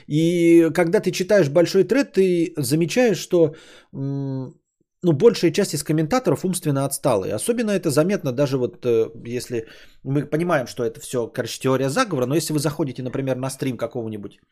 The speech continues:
э, стримера, там десять тысяч, вы видели комменты? Люди пишут, э,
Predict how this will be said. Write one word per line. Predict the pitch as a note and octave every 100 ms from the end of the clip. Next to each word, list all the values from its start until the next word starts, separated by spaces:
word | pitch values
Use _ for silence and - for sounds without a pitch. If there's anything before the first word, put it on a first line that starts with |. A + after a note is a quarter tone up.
| _ _ _ -
э, | B2 A#2+ A2+ G2 G#2+ G#2+ -
стримера, | - C#4+ C4+ A#3
там | F#3+ C#3+
десять | D3 D3+ -
тысяч, | C#3+ - - - - -
вы | C3
видели | A3+ C#4 F#3+
комменты? | C#3+ C#3+ B2+ G2 - - - - - - - - -
Люди | C3 C4+ A3
пишут, | F3 A#3 A3 D#3+ -
э, | D3